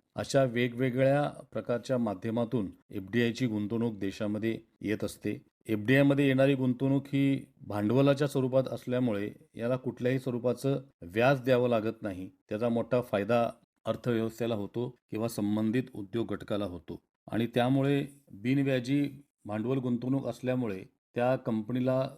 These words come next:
आपला नफा वाढवण्यासाठी सुद्धा या परकीय गुंतवणुकीची मोठ्या प्रमाणात मदत होते. महाराष्ट्रामध्ये साधारण जी परकीय गुंतवणूक येते ती इक्विटीमध्ये तर येतेच, त्याचबरोबर सर्व्हिस सेक्टरमध्ये, कारण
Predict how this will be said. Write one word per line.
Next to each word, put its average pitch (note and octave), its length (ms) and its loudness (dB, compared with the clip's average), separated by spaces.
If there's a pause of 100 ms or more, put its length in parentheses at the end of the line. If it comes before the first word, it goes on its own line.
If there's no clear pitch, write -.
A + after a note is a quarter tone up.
(100)
आपला A#2+ 300 -4
नफा A#2 320 -2
वाढवण्यासाठी A#2 600 -2
सुद्धा G#2 360 -4 (280)
या A#2 200 0
परकीय - 540 -4
गुंतवणुकीची G#2+ 600 -4
मोठ्या G#2 320 -2
प्रमाणात G#2+ 400 0
मदत G2 300 -4
होते. A2 340 -8 (180)
महाराष्ट्रामध्ये C#3 720 4
साधारण C3+ 500 2
जी C3+ 100 -2
परकीय C3 340 -2
गुंतवणूक B2+ 480 -2
येते A#2 460 -2 (160)
ती A#2+ 80 0
इक्विटीमध्ये C3+ 840 2 (200)
तर C3+ 80 0
येतेच, C3 540 0 (240)
त्याचबरोबर C3 520 2
सर्व्हिस C3+ 480 -2
सेक्टरमध्ये, B2+ 560 0 (280)
कारण A2+ 200 -4